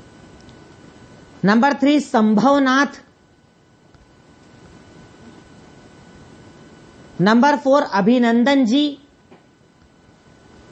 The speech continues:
नंबर फ़ाइव सुमतिनाथ जी,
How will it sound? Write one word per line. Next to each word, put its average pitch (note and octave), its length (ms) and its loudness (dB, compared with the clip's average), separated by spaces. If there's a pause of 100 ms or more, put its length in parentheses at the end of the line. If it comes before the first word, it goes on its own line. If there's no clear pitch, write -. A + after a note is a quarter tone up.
(2250)
नंबर A3+ 380 2
फ़ाइव C4+ 400 -2 (360)
सुमतिनाथ C4 1000 -2
जी, C4+ 480 -4